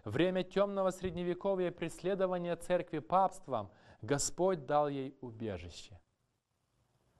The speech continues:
Библия говорит: «И пустил змей из пасти своей вслед жены воду, как реку, дабы увлечь её рекою». Вода в данном случае в Библии не означает жидкость. Вода означает народы.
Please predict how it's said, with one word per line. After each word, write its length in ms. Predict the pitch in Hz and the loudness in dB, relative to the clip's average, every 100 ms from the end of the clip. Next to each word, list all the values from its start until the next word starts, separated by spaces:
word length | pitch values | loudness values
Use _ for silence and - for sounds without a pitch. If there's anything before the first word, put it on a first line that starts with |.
| _ - | _ 2
Библия 380 | 147 156 160 151 | 4 6 4 2
говорит: 480 | 151 156 170 123 | 2 0 0 -4
«И 180 | - 165 | -2 -2
пустил 680 | - 143 - - 202 214 180 | 0 -2 -2 -4 0 2 0
змей 560 | 104 101 185 262 196 | -4 -6 -2 0 -2
из 300 | 160 180 175 | -4 -2 -2
пасти 520 | - - 175 160 - 160 | -2 0 2 0 -6 -8
своей 500 | - 165 156 143 - - - | -2 0 2 0 -4 -18 -12
вслед 400 | - 143 160 123 | -4 4 4 2
жены 580 | 101 131 135 208 165 - - | -4 -6 -4 -4 -6 -8 -12
воду, 560 | 107 101 185 247 156 139 | -8 4 6 6 2 -6
как 260 | 151 143 | -8 -8
реку, 440 | 160 160 - 95 82 _ _ - | -4 -4 -4 -12 -16 _ _ -4
дабы 340 | 98 127 123 | 2 2 2
увлечь 460 | 120 107 123 123 - | -2 -2 -4 -4 -6
её 320 | 113 107 104 - _ | -6 -4 -6 -10 _
рекою». 540 | 104 104 - 92 80 78 _ _ _ _ - - | -6 -6 -4 -4 -4 -10 _ _ _ _ -20 2
Вода 320 | 135 165 185 | 4 6 4
в 40 | |
данном 220 | 170 165 160 | 2 -4 -6
случае 520 | - 196 - 170 151 | -6 -6 -2 -2 0
в 40 | |
Библии 380 | 139 175 170 165 | -2 -2 0 0
не 100 | 156 | 0
означает 600 | 151 135 131 208 208 175 | -2 -2 -6 -2 0 0
жидкость. 500 | 123 226 - 104 - - - - | -2 -4 -6 -10 -12 -18 -20 -10
Вода 420 | 104 143 151 175 | 2 4 4 4
означает 600 | 170 160 156 180 170 160 143 | 2 -2 -6 0 2 0 0
народы. 420 | 151 180 127 | 0 0 -2